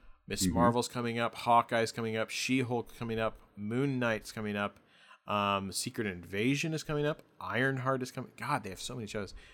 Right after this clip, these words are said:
Speaker 1: Uh, Armor Wars is coming up. I Am Groot and the Guardians of the Galaxy Holiday Special.
Speaker 2: <laughs> The holiday special. So
Speaker 1: All of those are
Speaker 2: wrong.
Speaker 1: coming, dude. <laughs>
Speaker 2: Yeah.
Speaker 1: Do you think that
Speaker 2: Hey,
Speaker 1: they
Speaker 2: but
Speaker 1: were
Speaker 2: the hol-
Speaker 1: directly poking at the Star Wars holiday special?
Speaker 2: Yes.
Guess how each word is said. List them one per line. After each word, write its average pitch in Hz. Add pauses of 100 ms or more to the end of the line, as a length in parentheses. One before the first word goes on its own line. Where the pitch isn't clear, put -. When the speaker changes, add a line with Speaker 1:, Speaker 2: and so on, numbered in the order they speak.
(240)
Speaker 1:
Uh, 95
Armor 131
Wars 147
is 147
coming 147
up. 151 (220)
I 113
Am 110
Groot 107
and 104
the 98
Guardians 107
of 107
the 98
Galaxy 95
Holiday 95
Special. -
Speaker 2:
<laughs> -
The 269
holiday 233
special. 190 (280)
So -
Speaker 1:
All 123
of 123
those 117
are 95
Speaker 2:
wrong. 104
Speaker 1:
coming, 92
dude. 208
<laughs> - (720)
Speaker 2:
Yeah. 90 (240)
Speaker 1:
Do 147
you 170
think 175
that 160
Speaker 2:
Hey, 151
Speaker 1:
they 143
Speaker 2:
but 160
Speaker 1:
were 131
Speaker 2:
the -
hol- 160
Speaker 1:
directly 123
poking 113
at 107
the 107
Star 107
Wars 107
holiday 113
special? 120
Speaker 2:
Yes. -